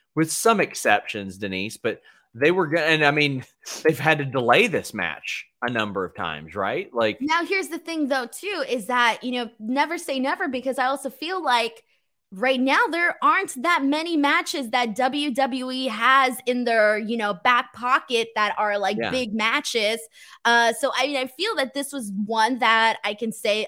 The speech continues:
Speaker 2: I, at least based on what I've seen on social media, that people wanna see and would be a big match.
Speaker 1: Yeah. But, I mean, like, think about how many times we've done this match. Um,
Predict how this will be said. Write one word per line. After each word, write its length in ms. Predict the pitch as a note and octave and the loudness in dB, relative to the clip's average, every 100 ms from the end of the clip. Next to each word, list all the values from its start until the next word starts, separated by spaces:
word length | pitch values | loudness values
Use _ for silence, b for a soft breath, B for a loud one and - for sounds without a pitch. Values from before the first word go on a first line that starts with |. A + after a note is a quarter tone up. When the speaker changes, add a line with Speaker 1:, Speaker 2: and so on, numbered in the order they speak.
| - | -4
Speaker 2:
I, 140 | G#3 - | -6 -6
at 140 | E3+ | -6
least 400 | A#3+ E4 A#3+ - | -4 -2 -4 -6
based 200 | G3+ G3 | -12 -8
on 60 | G3 | -4
what 100 | F3+ | -4
I've 140 | F3+ | -4
seen 320 | - C4+ C4 | -4 -6 -4
on 160 | G#3+ G#3+ | -4 -4
social 280 | G#3 G3 F#3 | -6 -6 -4
media, 320 | C#4+ B3+ A3+ | -2 0 0
that 240 | F#3+ C3+ - | 0 -2 -4
people 400 | F3 E3+ B3 F#3+ | -12 -2 -2 0
wanna 340 | E3+ F#3+ A3+ | -2 -2 -4
see 460 | - F#4 B4+ D#4+ A3+ B B _ | -6 -4 0 -2 -4 B B _
and 200 | D4 B3 | -2 0
would 180 | D4+ F#3+ | -2 -4
be 240 | F#3+ A3 | -4 0
a 160 | A#3+ - | 0 -2
big 260 | D#3 F#3+ F3 | -6 -6 -4
match. 680 | G#3 F#4+ A#3+ - - - _ _ _ _ _ _ _ _ _ _ _ _ _ _ | -4 -2 -4 -6 -10 -10 _ _ _ _ _ _ _ _ _ _ _ _ _ _
Speaker 1:
Yeah. 160 | F3 G#3 - _ _ _ | -6 -6 -6 _ _ _
But, 100 | C#3 | -4
I 40 | C#3+ | 0
mean, 300 | D3 C#3 C3 | 0 0 -2
like, 300 | C3 - _ _ _ _ _ _ _ _ _ _ _ _ | -4 -6 _ _ _ _ _ _ _ _ _ _ _ _
think 160 | D#3+ D#3+ | -10 -4
about 220 | E3+ F3 | -2 -2
how 160 | C#3+ D3+ | -2 -4
many 240 | D#3 D3 | -4 -6
times 360 | B2+ B2+ C3 B2 | -4 -4 -4 -8
we've 140 | A2+ | -6
done 200 | A#2+ A#2+ | -6 -6
this 160 | A#2 - | -10 -8
match. 500 | A2+ B2 - - - | -8 -8 -12 -16 -12
Um, 400 | G2 F#2+ G2 G2 | -6 -4 -4 -8